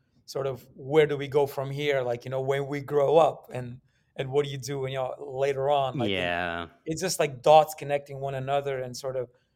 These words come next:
Speaker 1: one thing leading to the next, but it's always goes back to sort of your interest, your core interest, like, what, what you like to do, like,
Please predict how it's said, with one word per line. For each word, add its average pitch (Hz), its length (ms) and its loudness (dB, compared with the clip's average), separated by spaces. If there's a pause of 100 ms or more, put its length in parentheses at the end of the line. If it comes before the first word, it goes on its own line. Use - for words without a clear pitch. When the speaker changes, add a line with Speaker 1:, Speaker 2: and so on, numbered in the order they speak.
(160)
Speaker 1:
one 143 240 -4
thing 151 160 -8
leading 139 440 -8
to 185 180 -10
the 170 120 -14
next, 196 360 -4
but 143 100 -2
it's 139 160 -10
always 151 300 0
goes 135 320 -2
back 135 380 -4
to 131 340 -12 (340)
sort 147 240 -8
of 127 120 -6
your 127 240 -8
interest, 139 420 -10
your 127 120 -14
core 170 300 0
interest, 156 460 -6
like, 123 160 -14
what, 135 420 -4
what 127 320 -10
you 135 60 -12
like 127 460 -8
to - 120 -20
do, 123 240 -12
like, 120 220 -14